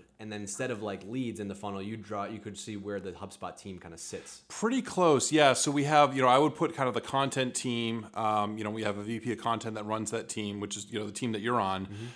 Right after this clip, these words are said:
Speaker 2: Uh, and I really see them as sort of like the top of the funnel. How do we, how do we attract more people to our brand? So one of the things that you're doing with the podcast is getting more people to interact with HubSpot in a very, very just kind of an awareness sort of thought, thought leadership kind of way, right?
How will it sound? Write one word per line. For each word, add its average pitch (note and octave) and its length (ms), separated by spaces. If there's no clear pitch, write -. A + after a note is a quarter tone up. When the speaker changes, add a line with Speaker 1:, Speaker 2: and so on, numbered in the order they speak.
Speaker 2:
Uh, A2 220
and A2 100
I A#2 60
really A#2+ 200
see B2+ 160
them A2+ 120
as G#2+ 80
sort A#2+ 140
of G#2+ 40
like G#2 140
the A2 80
top A2+ 300
of G#2 60
the A#2 60
funnel. F2 400
How B2+ 140
do B2 60
we, B2 140
how A2 200
do A#2 60
we A#2 80
attract A#2+ 480
more A#2+ 100
people G#2+ 260
to A2 100
our G#2 100
brand? G2+ 400
So - 80
one G#2+ 160
of G#2 100
the G2 40
things G#2 160
that G2+ 60
you're G2+ 100
doing G2+ 140
with G#2 140
the - 120
podcast C3 320
is G#2+ 40
getting G#2 220
more G2+ 180
people A2 340
to G#2 380
interact A#2 380
with G#2 120
HubSpot G#2 520
in G#2 100
a G#2 60
very, B2 320
very G#2+ 240
just G2+ 160
kind G#2+ 160
of G2 60
an G2 60
awareness G2+ 540
sort - 320
of G2 100
thought, F#2 260
thought G2+ 240
leadership G#2 320
kind G2 180
of F#2+ 80
way, F#2 200
right? G#2 360